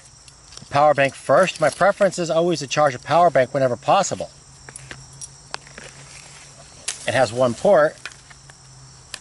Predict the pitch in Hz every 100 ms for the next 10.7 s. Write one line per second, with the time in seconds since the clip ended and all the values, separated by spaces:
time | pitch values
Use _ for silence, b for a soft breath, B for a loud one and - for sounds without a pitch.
0 | - - - - - - - - 127 -
1 | 165 151 151 139 120 135 123 190 175 151
2 | - - - - - - - - - -
3 | - - - - - - - - - -
4 | - - - - - - - - - -
5 | - - - - - - - - - -
6 | - - - 139 127 - 156 139 127 120
7 | 165 147 131 120 - - - - - -
8 | - - - - - - - - - -
9 | - - 123 101 - 143 139 151 170 -
10 | - - - 123 135 160 190